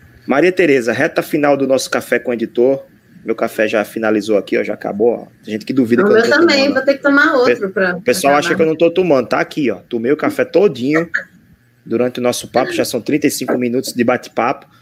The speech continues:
Speaker 1: Muito bom, por sinal, né? Descontraído, é assim que eu gosto. Vamos lá, reta final, eu peço primeiramente que os, os autores, os participantes, essa, essa turma que eu convido pra,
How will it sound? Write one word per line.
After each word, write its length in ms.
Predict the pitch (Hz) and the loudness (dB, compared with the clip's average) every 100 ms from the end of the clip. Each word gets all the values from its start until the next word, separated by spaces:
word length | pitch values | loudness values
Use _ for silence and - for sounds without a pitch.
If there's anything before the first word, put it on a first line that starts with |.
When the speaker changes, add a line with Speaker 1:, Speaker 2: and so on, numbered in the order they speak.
| _ _ | _ _
Speaker 1:
Muito 300 | 131 175 - | -2 -2 0
bom, 180 | 131 143 | 0 0
por 160 | 139 | -2
sinal, 380 | - 120 113 135 | -8 -4 0 0
né? 120 | 135 | 0
Descontraído, 840 | 127 - 123 120 117 110 135 139 147 | -2 -4 -8 -4 -2 0 -2 -4 -2
é 40 | |
assim 240 | 110 - 135 | -4 -4 -6
que 100 | 131 | -2
eu 60 | |
gosto. 400 | 107 120 139 - _ _ - - - - _ _ | 0 0 -2 -8 _ _ -20 -20 -20 -20 _ _
Vamos 160 | 165 196 | 0 2
lá, 80 | 127 | 0
reta 260 | 165 175 | 0 -2
final, 460 | 180 196 170 175 190 | -2 -2 0 2 2
eu 100 | 196 | 0
peço 420 | - 160 165 - | 0 0 0 -4
primeiramente 720 | 175 151 143 143 127 143 - | -2 0 2 2 0 -4 -10
que 180 | - 156 | -2 2
os, 480 | 165 160 139 - - | 4 2 0 -4 -8
os 200 | 143 123 | -8 0
autores, 880 | 135 123 120 135 143 117 - - - | 2 2 2 2 4 0 -2 -10 -12
os 140 | - - | -16 -10
participantes, 840 | 127 123 - - - 131 131 - | -8 -8 -12 -6 -2 -2 -2 -12
essa, 240 | 101 - | -12 -14
essa 160 | - - | -16 -16
turma 320 | - 117 117 | -12 -10 -10
que 80 | - | -6
eu 60 | 113 | -6
convido 400 | 117 107 110 120 | -4 -4 -4 -2
pra, 200 | 107 | -4